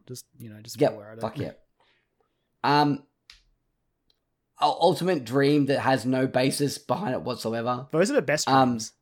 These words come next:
Speaker 2: a, a, a Cowboy Bebop game where you get to just go on adventures in the Bebop and, um, yeah, just, like, try and collect bounties, and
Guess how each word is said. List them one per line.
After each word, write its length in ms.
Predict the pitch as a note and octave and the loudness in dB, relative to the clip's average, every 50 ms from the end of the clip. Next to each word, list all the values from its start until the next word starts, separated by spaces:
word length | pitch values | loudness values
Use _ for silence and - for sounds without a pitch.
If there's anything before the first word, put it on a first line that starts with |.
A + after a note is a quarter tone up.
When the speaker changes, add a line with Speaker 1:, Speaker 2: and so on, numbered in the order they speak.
| _ _ _ _ _ _ _ _ _ _ _ _ _ _ _ _ _ _ _ _ _ _ _ _ _ _ _ _ _ _ _ _ _ _ _ _ - | _ _ _ _ _ _ _ _ _ _ _ _ _ _ _ _ _ _ _ _ _ _ _ _ _ _ _ _ _ _ _ _ _ _ _ _ 4
Speaker 2:
a, 200 | C#3+ D3 C3+ - - - | 6 6 6 4 0 0
a, 160 | C#3 C#3+ A#2 - | 2 2 2 2
a 80 | C3 C3+ | -2 -2
Cowboy 340 | - - C#3+ C3+ C3 C3+ A2+ | 0 2 2 4 4 2 0
Bebop 360 | A2+ A#2 A#2 A#2+ B2 A#2 - | 0 -2 -2 -2 -2 -2 -2
game 280 | A#2+ A#2+ A#2+ A#2+ A#2 | -2 -2 -2 -2 -4
where 120 | G#2+ A2 G#2+ | -4 -6 -6
you 100 | G#2 G2 | -6 -6
get 180 | G#2 A2 G#2+ - | -6 -8 -8 -8
to 100 | G2+ F#2 | -8 -8
just 280 | G2 G#2+ - - - _ _ _ _ _ _ _ _ _ _ _ _ _ - | -8 -8 -8 -8 -14 _ _ _ _ _ _ _ _ _ _ _ _ _ -6
go 140 | B2+ A2+ A2 | -4 -4 -2
on 60 | A2+ | -2
adventures 720 | A2 G#2+ - G#2 G#2+ G#2+ - A2+ A2+ G#2+ - - - - _ _ _ _ - - _ _ _ _ _ _ _ _ _ _ _ _ _ _ _ _ - | -4 -4 -6 -6 -8 -6 -4 -6 -6 -6 -8 -12 -14 -16 _ _ _ _ -20 -20 _ _ _ _ _ _ _ _ _ _ _ _ _ _ _ _ -8
in 100 | - A2 | -6 -6
the 60 | G#2+ | -6
Bebop 400 | - G2+ G2 G#2 A2 A2+ A2+ - - _ _ _ _ - _ - | -4 -6 -6 -4 -4 -4 -4 -6 -10 _ _ _ _ -20 _ -8
and, 560 | A2+ A2+ A2+ G#2+ G#2+ G#2 G#2 G#2 G#2 F2+ - - | -6 -4 -4 -4 -4 -4 -4 -6 -6 -8 -8 -6
um, 460 | F2 G2 G2+ G#2 G#2 F#2+ F#2 F2+ G#2 _ _ _ _ _ _ _ _ _ _ _ - | -4 -4 -4 -4 -6 -8 -10 -12 -14 _ _ _ _ _ _ _ _ _ _ _ -10
yeah, 220 | - A#2 G#2+ - - _ _ _ _ _ _ _ _ _ | -8 -8 -8 -8 -10 _ _ _ _ _ _ _ _ _
just, 220 | - G2 - - - | -14 -14 -12 -10 -10
like, 180 | E2 - - _ _ _ _ _ _ _ _ _ | -12 -12 -12 _ _ _ _ _ _ _ _ _
try 180 | - - C3 A#2 | -4 -2 -2 -2
and 80 | A#2 - | -2 -2
collect 240 | B2 A#2+ B2 - | -4 -4 -4 -2
bounties, 520 | - A2 A2 A#2 A2+ - A#2 A#2 A2+ G#2+ - | -4 -4 -4 -4 -6 -8 -8 -10 -10 -10 -10
and 600 | - - A2 A2 G#2+ G#2+ A2 G#2+ A2+ A2+ G#2+ - | -8 -6 -4 -4 -4 -2 -2 -2 -2 -4 -6 -10